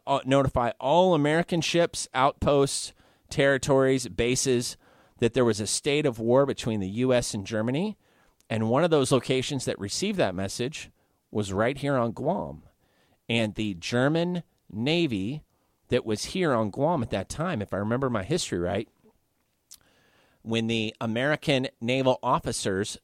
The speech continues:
got the radio transmission that there was a state of war, the American Navy commander went to the German Navy commander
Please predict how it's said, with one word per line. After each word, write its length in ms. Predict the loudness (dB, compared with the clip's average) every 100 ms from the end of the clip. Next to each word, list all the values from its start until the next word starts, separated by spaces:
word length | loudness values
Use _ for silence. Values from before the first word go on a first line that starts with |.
| _ _ _ -2
got 280 | 0 0
the 140 | -2 -2
radio 300 | 0 2 2
transmission 720 | 0 -2 -2 -6 -2 -2 -2 -8
that 160 | -4
there 140 | 0 0
was 120 | 0
a 60 |
state 400 | -4 -6 -4 -2
of 180 | -4 -6
war, 540 | -6 -2 0 -2 -4 -8 _ _ _ _ _ _ _ _ -6
the 360 | 0 2 0 -4 -6
American 840 | -4 0 2 2 0 -4 -6 -8 -14 _
Navy 320 | -4 -4 -4
commander 640 | -6 -6 -4 -4 -4 -4 -4
went 200 | -4 -4
to 100 | -4
the 100 | -6
German 480 | -2 -2 0 -4 -8 -8
Navy 300 | -6 -6 -6
commander 580 | -8 -6 -6 -4 -6